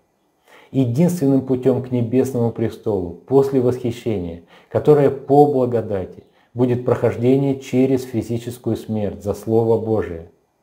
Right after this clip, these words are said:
Всё потому, что время благодати окончится. Всё потому, что сегодня люди не хотят распять свою плоть со страстями и похотями и принадлежать только Иисусу Христу. Мало кто может честно сказать:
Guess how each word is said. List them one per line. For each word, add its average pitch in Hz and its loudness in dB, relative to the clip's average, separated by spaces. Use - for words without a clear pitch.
Всё 170 0
потому, 120 2
что - -6
время 120 0
благодати 101 -2
окончится. 104 -6
Всё - 0
потому, 135 2
что 117 -4
сегодня 113 -2
люди 127 0
не 127 2
хотят 127 0
распять 127 -2
свою 120 0
плоть 120 0
со 98 -8
страстями 127 -2
и 120 -4
похотями 113 -4
и 131 2
принадлежать 123 0
только 143 2
Иисусу 117 -6
Христу. 98 -10
Мало 151 6
кто - -4
может 123 0
честно 135 0
сказать: 110 -4